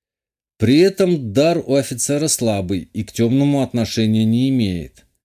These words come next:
Еще раз взглянул на нити, а потом проследил их плетение и рисунок, после чего призадумался. Первородная тьма,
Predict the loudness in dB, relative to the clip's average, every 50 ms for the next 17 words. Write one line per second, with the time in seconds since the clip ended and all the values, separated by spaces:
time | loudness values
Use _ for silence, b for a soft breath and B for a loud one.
0 | _ _ _ _ _ _ -4 -2 -2 0 0 0 2 2 2 0 0 0 -2 -2
1 | 0 0 0 0 2 2 2 2 2 2 0 0 -2 -2 -2 -4 -4 -4 -6 -6
2 | -4 -6 -6 -4 -6 -6 -4 -2 -2 -2 -2 -2 -4 -4 -4 -4 -4 -2 0 0
3 | 0 0 -2 -4 -6 -6 -8 -8 -8 -6 -4 -2 -2 0 0 0 0 -2 -2 -4
4 | -4 -4 -2 -4 -4 -2 -2 -2 0 -2 -2 -4 -6 -8 -8 -6 -6 -6 -8 -6
5 | -4 -4 -2 -2 -2 -4 -4 -4 -2 -2 -2 -2 0 -2 0 0 -2 -4 -6 -8
6 | -10 -10 -12 -16 _ _ _ _ _ _ _ _ _ _ _ _ _ _ _ _
7 | _ -4 -2 0 0 0 2 2 2 2 2 2 2 2 2 0 -2 -2 -2 -2
8 | -2 -2 -2 -4 -6 -10